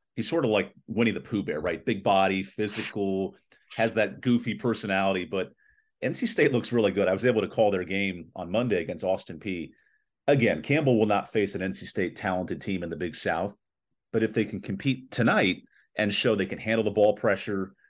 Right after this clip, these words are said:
N C State with Kevin Keatts, they run that pack pressure where it, they come at you a lot of bodies and they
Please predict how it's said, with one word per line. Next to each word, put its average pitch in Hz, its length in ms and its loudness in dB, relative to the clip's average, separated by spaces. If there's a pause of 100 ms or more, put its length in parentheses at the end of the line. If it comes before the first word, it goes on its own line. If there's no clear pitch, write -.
(160)
N 98 120 -6
C 107 120 -8
State 101 360 4
with 95 320 -2
Kevin 101 300 4
Keatts, 98 320 -2
they 87 100 -4
run 92 240 -2
that 90 240 -4
pack - 480 -2 (480)
pressure 101 440 0
where 90 180 2
it, 87 160 -2
they 90 80 -4
come 95 220 -4
at 95 160 0
you 104 60 -2
a - 20 -2
lot 92 120 0
of 95 60 -2
bodies 92 460 0
and 82 100 -6
they 82 160 -8